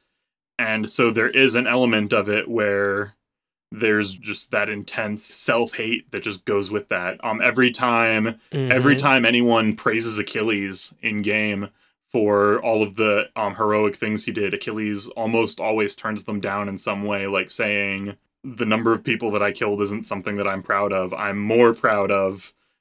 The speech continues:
Speaker 1: and he, like, talks about, like, having been able to, uh,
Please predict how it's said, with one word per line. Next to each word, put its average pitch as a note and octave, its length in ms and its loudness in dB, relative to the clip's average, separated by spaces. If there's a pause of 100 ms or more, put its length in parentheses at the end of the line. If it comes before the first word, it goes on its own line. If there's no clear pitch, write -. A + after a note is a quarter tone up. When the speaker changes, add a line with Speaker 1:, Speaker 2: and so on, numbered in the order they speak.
Speaker 1:
and A2+ 140 -2
he, A2+ 120 0
like, G#2 180 2
talks G#2+ 240 -2
about, G#2 180 0
like, G#2 140 -2
having G#2 320 0
been G2+ 100 2
able G2 300 0
to, G2+ 420 0
uh, G2+ 260 -4